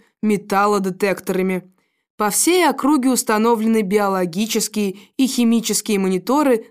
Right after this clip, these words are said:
для слежения за состоянием воздуха. За поведением граждан бдительно наблюдает полиция – рассекая при помощи ограждений толпу на небольшие секции для удобства слежения. Копы жуют пиццу,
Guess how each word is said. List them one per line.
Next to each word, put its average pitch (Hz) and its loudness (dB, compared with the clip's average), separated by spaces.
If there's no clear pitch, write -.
для 233 0
слежения 208 0
за 202 -2
состоянием 196 -2
воздуха. 180 -4
За 202 0
поведением 226 0
граждан 247 0
бдительно 220 0
наблюдает 202 0
полиция – 202 -4
рассекая 214 0
при 202 0
помощи 208 0
ограждений 196 -2
толпу 190 -2
на 240 0
небольшие 220 0
секции 202 -2
для 233 0
удобства 226 0
слежения. 185 -2
Копы 302 2
жуют 220 -2
пиццу, 208 -4